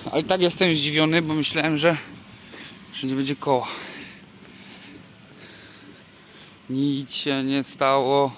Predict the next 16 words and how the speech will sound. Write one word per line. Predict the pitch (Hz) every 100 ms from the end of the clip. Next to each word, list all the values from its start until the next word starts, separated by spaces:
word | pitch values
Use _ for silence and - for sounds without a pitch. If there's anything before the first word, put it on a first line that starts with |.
| - - -
Polacy, | 104 113 127 131 - 101 104
nic | 113 120 117 -
się | - 139 139
nie | 117 104
stało. | - - 117 120 131 120 - - - - - - - - -
Odpadnie | 120 - 127 123 120
to? | 160 175 - - - - - - - - - - - - -
Trzeba | - 98
wszystko, | - - - 110 - - - - - - - - - - - - - - -
wszystko, | - - 160 165 - -
kurde, | - - 175 226 202
trzyma | - - 180 233
się | -
jak | 214 202
z | -
salonu. | - 208 208 214 202 190 196